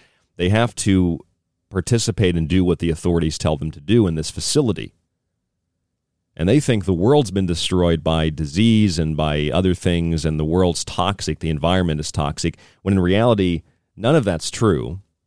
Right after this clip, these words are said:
They're living in a police state lockdown in what amounts to a medical, military, corporate facility underground in the desert, kinda like the Hive from Resident Evil,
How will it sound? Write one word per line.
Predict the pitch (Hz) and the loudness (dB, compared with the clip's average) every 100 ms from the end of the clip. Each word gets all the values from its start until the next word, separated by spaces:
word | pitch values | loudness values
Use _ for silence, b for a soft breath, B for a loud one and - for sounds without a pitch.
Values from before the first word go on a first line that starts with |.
| _ _ _ _ | _ _ _ _
They're | 90 92 107 | -4 0 4
living | 120 131 117 107 | 4 2 2 2
in | 98 | 0
a | 90 | -2
police | 95 95 107 | -2 0 0
state | - 98 87 | 0 -2 0
lockdown | 92 90 92 - 87 80 80 - | 0 0 0 -2 0 0 -2 -2
in | 82 82 82 | -2 0 0
what | 80 | -2
amounts | 82 85 87 - | 0 0 -2 -2
to | 87 | -2
a | |
medical, | 78 85 87 87 82 82 80 | 0 0 0 0 0 2 -2
military, | 82 85 87 80 87 82 85 82 - | -4 -4 -2 -2 0 2 0 0 -4
corporate | - 92 - 87 - | -2 -2 0 -4 -2
facility | 80 - 104 95 82 | -4 0 0 0 -2
underground | 82 85 73 82 82 | -2 -2 0 -2 -2
in | 76 | -4
the | 69 | -2
desert, | 95 113 85 76 - _ _ _ _ _ _ _ _ | 0 2 0 -4 -8 _ _ _ _ _ _ _ _
kinda | 85 87 | -4 0
like | 82 82 - - _ _ _ _ _ _ | 0 0 -4 -20 _ _ _ _ _ _
the | - | -8
Hive | 82 80 82 78 | -2 0 0 -2
from | - 76 - _ _ _ _ _ _ _ _ _ _ | -4 -6 -6 _ _ _ _ _ _ _ _ _ _
Resident | 85 82 80 76 - | -2 0 0 -2 -2
Evil, | 95 85 87 85 | 0 2 2 0